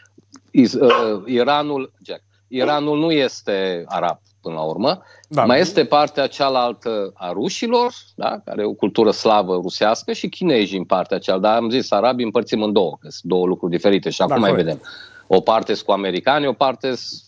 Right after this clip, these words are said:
Speaker 1: contra americanilor. Uh, și acolo americanii au fost foarte interesați până acum vreo șase, șapte ani,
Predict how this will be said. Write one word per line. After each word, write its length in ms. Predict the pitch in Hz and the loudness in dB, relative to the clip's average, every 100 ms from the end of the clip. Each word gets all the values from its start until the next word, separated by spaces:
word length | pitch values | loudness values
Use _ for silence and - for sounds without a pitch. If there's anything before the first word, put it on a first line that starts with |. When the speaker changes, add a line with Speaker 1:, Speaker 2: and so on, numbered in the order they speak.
| _ - | _ 0
Speaker 1:
contra 240 | 127 - | 0 0
americanilor. 680 | 80 80 73 78 78 98 156 _ - - - _ _ | -8 -10 -12 -14 -8 -6 -6 _ -20 -20 -20 _ _
Uh, 840 | - 113 113 113 113 113 117 110 104 - _ _ _ _ - | -4 2 4 4 2 2 2 0 -2 -8 _ _ _ _ -14
și 220 | - - - | -12 -12 -12
acolo 600 | - - 196 143 - - - _ | -4 2 2 2 -6 -12 -14 _
americanii 580 | - 156 151 151 202 202 | -2 0 2 2 0 -2
au 60 | |
fost 220 | 175 196 - | -4 -6 -2
foarte 240 | 196 190 | -4 -2
interesați 520 | 165 165 147 208 - | -4 -2 -2 -4 -4
până 140 | 196 180 | -4 -2
acum 260 | 175 175 | -4 -6
vreo 140 | 151 151 | -4 -4
șase, 360 | - 143 - | -2 -4 -4
șapte 380 | - 127 - 107 | -4 -2 -2 -4
ani, 160 | 90 | -4